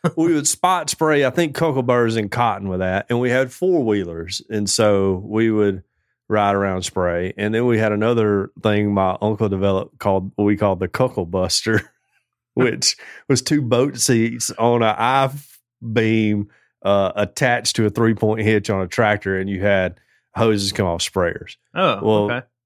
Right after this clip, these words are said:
Speaker 1: one day, me and Will, I think we were on the Cuckle Buster. We just started squirting each other with it
Speaker 2: <laughs>
Speaker 1: it, 'cause it was fun. And I mean,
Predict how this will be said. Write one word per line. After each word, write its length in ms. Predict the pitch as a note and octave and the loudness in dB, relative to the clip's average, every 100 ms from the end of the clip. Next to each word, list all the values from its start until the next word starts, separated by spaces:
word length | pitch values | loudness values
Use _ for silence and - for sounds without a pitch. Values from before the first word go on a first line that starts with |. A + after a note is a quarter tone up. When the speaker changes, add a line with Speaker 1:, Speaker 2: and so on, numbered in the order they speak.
| _ | _
Speaker 1:
one 220 | D#3+ G#3+ | -4 -2
day, 180 | D#3 C#3 | 0 0
me 220 | C3+ C#3+ | 0 0
and 120 | C3 | 0
Will, 540 | C3+ D#3+ C#3+ B2+ A#2+ - _ _ _ - | 0 0 0 0 -2 -8 _ _ _ -4
I 60 | |
think 160 | A#2 F3 | 0 2
we 60 | |
were 60 | C#3+ | 2
on 100 | B2 | 2
the 60 | A2 | 0
Cuckle 320 | - G#2+ G2+ | 0 -2 -2
Buster. 480 | F2 D#2 - - - _ _ _ _ _ - _ | -4 -6 -10 -18 -20 _ _ _ _ _ -20 _
We 200 | B2 C3+ | -2 2
just 160 | F3 - | 2 2
started 240 | C3+ A#2+ | 2 0
squirting 440 | - B2 B2 A2+ | 0 0 0 0
each 140 | B2 C3+ | 0 0
other 320 | C3+ B2 E2 - - | 0 0 -2 -4 -2
with 260 | G#2 G#2 | 0 0
it 400 | F#2+ - E3+ D3 - | 0 -2 -4 -4 -2
Speaker 2:
<laughs> 60 | C3+ | 0
Speaker 1:
it, 140 | C3+ D#3+ | 0 0
'cause 140 | C#3+ | 0
it 100 | B2 | 2
was 240 | C#3+ C#3 B2 | 2 2 0
fun. 540 | - E3+ D3+ G#2+ G#2 A2+ - C#3+ - D#3 - D3+ - - | 0 2 2 0 -4 -6 -6 -6 -4 -6 -6 -12 -10 -6
And 380 | C#3+ C3 C3 C3+ | 0 2 2 0
I 200 | B2 C3 | -2 0
mean, 560 | D3 C#3+ C3+ C3 B2 A#2 | 2 2 2 2 0 -4